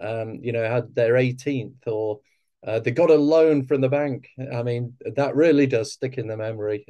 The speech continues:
uh, if you can get one of those. Um, but it, it's those sort of things, and, and your life is made up of memories. I,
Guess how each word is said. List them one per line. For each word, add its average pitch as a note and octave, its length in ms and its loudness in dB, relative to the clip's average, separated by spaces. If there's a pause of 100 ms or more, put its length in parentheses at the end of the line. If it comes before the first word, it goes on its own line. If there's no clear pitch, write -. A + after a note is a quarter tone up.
uh, A#2 60 -2
if A#2 320 -4
you B2 80 -10
can A2+ 160 -10
get A#2+ 180 -2
one A#2 140 -2
of A2+ 100 -2
those. A2+ 320 -2 (460)
Um, B2+ 360 0 (280)
but E3 140 0
it, D#3 160 -2 (100)
it's D#3 240 -4
those F3 380 0
sort E3+ 140 -2
of D3 120 -2
things, D#3 240 -2
and, C3+ 220 -2
and C#3 160 -4
your C#3+ 120 0
life D#3 320 -2
is B2+ 140 -8
made C3 220 -2
up C#3 180 -4
of A#2 100 -8
memories. A#2 460 -4
I, A#2+ 220 -2